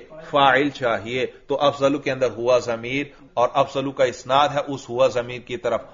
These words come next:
और उस इस्नाद के अंदर इबहाम था, आगे अबन ने आकर उस इबहाम को दूर कर दिया। और याद रखो, ये अफजल इसमें तफजील है और इसमें तफजील के इस्तेमाल के तीन तरीके हैं,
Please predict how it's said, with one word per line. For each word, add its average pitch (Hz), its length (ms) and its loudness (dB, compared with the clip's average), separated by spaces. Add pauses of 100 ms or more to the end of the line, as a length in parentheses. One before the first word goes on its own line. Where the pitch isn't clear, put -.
(120)
और 127 120 2
उस 151 340 -8
इस्नाद 139 640 2
के 156 60 -4
अंदर 135 200 -2
इबहाम 123 420 -4
था, - 500 -4
आगे 127 400 0 (100)
अबन 123 460 2
ने 123 80 -4
आकर 113 340 -2
उस 117 260 -16
इबहाम 113 340 -6
को 117 160 -12
दूर 113 300 -12
कर 113 140 -6
दिया। 113 260 -2 (840)
और 143 140 4
याद 156 280 6
रखो, 135 300 -2 (180)
ये 139 80 2
अफजल 151 440 0
इसमें 139 340 -6
तफजील 123 460 -4
है 110 200 -2 (140)
और 143 120 4
इसमें 147 280 -6
तफजील 147 320 0
के 139 120 -6
इस्तेमाल 135 500 -2
के 131 140 -8
तीन 131 240 -12
तरीके 113 360 -8
हैं, 113 200 -8